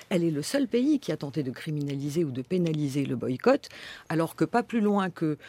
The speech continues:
euh, l'an, euh, il y a quelques années, euh, Nicolas Sarkozy proposait de boycotter le Mexique à propos de l'affaire, euh, de la jeune femme qui était emprisonnée là-bas. La France a eu de nombreux boycotts. Elle a,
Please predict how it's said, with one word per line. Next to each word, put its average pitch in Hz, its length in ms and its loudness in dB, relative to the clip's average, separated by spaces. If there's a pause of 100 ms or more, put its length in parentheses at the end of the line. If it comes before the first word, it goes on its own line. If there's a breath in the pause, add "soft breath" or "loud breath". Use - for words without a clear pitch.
(320 loud breath)
euh, 147 220 2
l'an, 165 220 2 (100)
euh, 139 100 0
il 131 100 -2
y 131 80 -2
a 123 180 -4
quelques 151 400 0
années, 208 440 0
euh, 135 240 0 (260 loud breath)
Nicolas 165 340 0
Sarkozy 190 480 -2
proposait 190 500 0
de 170 140 0
boycotter 214 480 4
le 196 60 2
Mexique 185 460 -4
à 170 60 -4
propos 196 360 0
de 170 100 0
l'affaire, 160 520 -4
euh, 143 80 0
de 127 140 -4
la 135 300 -4
jeune 151 180 -2
femme 190 240 -4
qui 147 140 -6
était 143 240 -6
emprisonnée 139 480 -2
là-bas. 107 300 0 (760 loud breath)
La 160 220 4
France 190 340 2
a 147 80 6
eu 226 220 8
de 160 120 0
nombreux 143 320 0
boycotts. 131 540 0
Elle 127 140 -2
a, 120 80 0